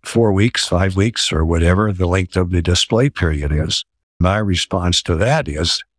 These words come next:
that's four to five weeks longer than the seventy-five dollars the two of you spent for a meal at an upscale restaurant that had a duration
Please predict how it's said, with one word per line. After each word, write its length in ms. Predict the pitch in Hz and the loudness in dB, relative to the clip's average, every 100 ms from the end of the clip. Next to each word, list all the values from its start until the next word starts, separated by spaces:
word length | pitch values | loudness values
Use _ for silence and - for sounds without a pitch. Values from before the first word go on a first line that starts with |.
| _ - | _ -4
that's 400 | 107 156 - - | 0 0 -2 -6
four 320 | - 165 175 | 0 2 4
to 80 | 127 | 0
five 340 | - 143 139 | 0 0 2
weeks 300 | 131 120 - | 0 -2 0
longer 420 | 117 160 139 104 | 2 2 2 0
than 260 | 101 107 101 | 0 0 2
the 80 | 95 | 0
seventy-five 640 | - 131 131 110 - 110 | 0 0 0 0 0 0
dollars 420 | 101 113 117 98 92 | 0 0 2 2 0
the 120 | 92 | -4
two 260 | - 143 | -2 0
of 100 | 143 | 0
you 140 | 104 98 | 2 -2
spent 400 | - 117 113 - | 0 -2 -2 -6
for 280 | - 95 80 | -2 0 0
a 120 | 92 | 0
meal 640 | 98 170 143 82 104 110 _ _ _ | 4 4 2 2 0 -2 _ _ _
at 200 | 139 101 | -4 -2
an 140 | 98 92 - | 0 -4 -4
upscale 520 | 117 - - 127 110 | -4 -4 -2 0 2
restaurant 720 | 92 127 151 - 90 82 92 - _ - | 2 0 0 -4 -2 0 -2 -4 _ -6
that 240 | 110 101 _ - | -4 -4 _ -4
had 240 | 120 113 | -2 0
a 60 | 98 | 2
duration 720 | 104 101 117 143 107 95 | 0 2 0 0 0 -2